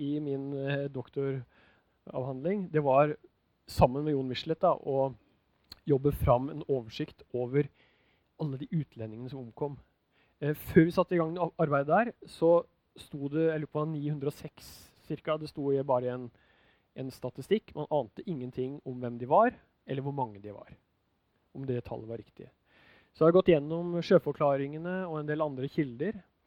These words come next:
og kom fram til at det var ni hundre femtitre omkomne i Nortraship, som om-, altså utenlandske, og de kom fra trettiseks forskjellige land.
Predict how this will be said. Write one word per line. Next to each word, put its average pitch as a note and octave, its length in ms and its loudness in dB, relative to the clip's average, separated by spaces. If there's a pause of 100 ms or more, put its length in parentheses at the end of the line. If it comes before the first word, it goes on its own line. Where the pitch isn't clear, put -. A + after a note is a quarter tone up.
(380)
og D3+ 100 -2
kom E3 160 2
fram C3+ 300 6
til D#3 100 -4
at D3 160 4
det E3+ 80 -10
var D3+ 140 0
ni C#3+ 160 -2
hundre C#3 180 -6
femtitre D3+ 720 -2 (880)
omkomne D3 560 -2
i F3 80 2
Nortraship, D#3 560 2
som E3 200 -8
om-, - 80 -20 (280)
altså C#3+ 160 -6
utenlandske, D#3 560 0 (1300)
og E3 240 10 (300)
de E3 80 -2
kom C3+ 200 2
fra D#3+ 120 -4
trettiseks - 680 -10
forskjellige A#2+ 400 -4
land. A2 200 -6